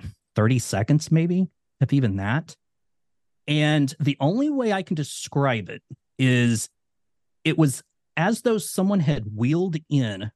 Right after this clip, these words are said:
a giant spotlight, put it right next to the bed,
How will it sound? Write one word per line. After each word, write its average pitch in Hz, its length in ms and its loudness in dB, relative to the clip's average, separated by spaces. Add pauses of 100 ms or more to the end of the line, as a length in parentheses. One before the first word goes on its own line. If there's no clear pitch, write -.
a 120 80 -2
giant 120 560 -2
spotlight, - 880 -2 (1080)
put 127 120 0
it 120 100 0
right 127 240 0
next 175 260 2
to 226 60 -2
the 196 80 2
bed, 101 440 -2